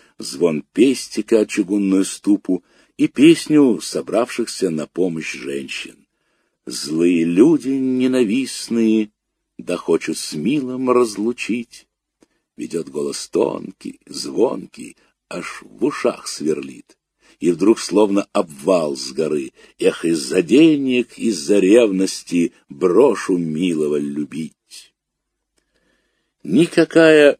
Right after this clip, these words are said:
помощь без выпивки не бывает. Оттого и поют так слаженно и громко женщины. Дёрнули по маленькой, чтоб радостней трудилась и пелась.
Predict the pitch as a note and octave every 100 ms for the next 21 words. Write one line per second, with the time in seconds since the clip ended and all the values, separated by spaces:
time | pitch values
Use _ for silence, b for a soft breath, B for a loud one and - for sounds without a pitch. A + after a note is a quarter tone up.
0 | _ - C#3+ B2+ A2+ - - F2 F2+ D#2
1 | F2 C3 G#2 - - F2+ F2+ D#2+ D2 G#1
2 | - - _ - _ _ _ _ _ F#2+
3 | - - G#2 A2 G#2+ E2 D#2 D2+ - -
4 | - - C#2+ C2+ G#2 F2 F2 D2 C2 -
5 | - G2+ A#2 A2 - G2+ F#2+ F#2+ F2+ -
6 | D2+ D2 _ _ _ _ - - F3+ E3+
7 | D3+ D3 C#3 B2 C3 B2 B2+ A#2 A2+ -
8 | G#2+ - _ - - - - C2+ G#2+ G2+
9 | G2+ - C#2 - C2+ C2+ - C#3 B2+ A2+
10 | - - _ - C3 - - - - -
11 | -